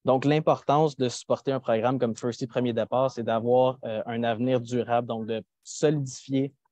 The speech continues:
euh, notre base de nouveaux golfeurs, de nouveaux jeunes dans nos clubs. Euh, on peut pas dire à l'importance d'avoir des, des juniors qui vont être nos prochains membres, euh, de clubs puis qui vont supporter, dans le fond, les activités qui vont être à votre place un jour en tant que, que capitaine, président ou même D G.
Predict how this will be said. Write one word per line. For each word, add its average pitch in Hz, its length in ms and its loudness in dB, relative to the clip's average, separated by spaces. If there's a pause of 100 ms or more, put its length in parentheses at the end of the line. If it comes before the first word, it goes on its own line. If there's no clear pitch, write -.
euh, 107 220 0
notre 113 180 -2
base 123 240 4
de 127 80 0
nouveaux 117 260 -2
golfeurs, 117 440 0
de 120 80 -4
nouveaux 117 360 -4
jeunes 120 300 -2
dans 113 140 0
nos 110 160 -4
clubs. 135 360 -2 (400)
Euh, 101 320 0 (460)
on 123 140 0
peut 127 140 0
pas 135 120 4
dire 135 260 2
à 127 60 4
l'importance 127 680 0
d'avoir 120 380 0
des, 120 240 -4
des 117 200 -6
juniors 123 360 0
qui 127 120 -14
vont 117 160 -2
être 117 120 -10
nos 123 140 -4
prochains 127 480 -2
membres, 120 340 0 (480)
euh, 107 380 0
de 113 160 0
clubs 120 400 -2
puis - 140 -18
qui - 80 -16
vont 113 120 -4
supporter, - 480 -4
dans 113 120 0
le 110 80 -4
fond, 117 160 -4
les 113 180 0
activités 117 580 -2
qui 117 120 -10
vont 113 80 -4
être 117 100 -2
à 110 80 -2
votre 107 200 -4
place 117 280 0
un 117 160 -2
jour 117 260 2
en 110 200 -6
tant 117 180 -4
que, 104 240 -4 (240)
que 107 60 -8
capitaine, 117 560 2
président 113 420 -2
ou 117 100 0
même 113 240 0
D 104 200 -2
G. - 160 -14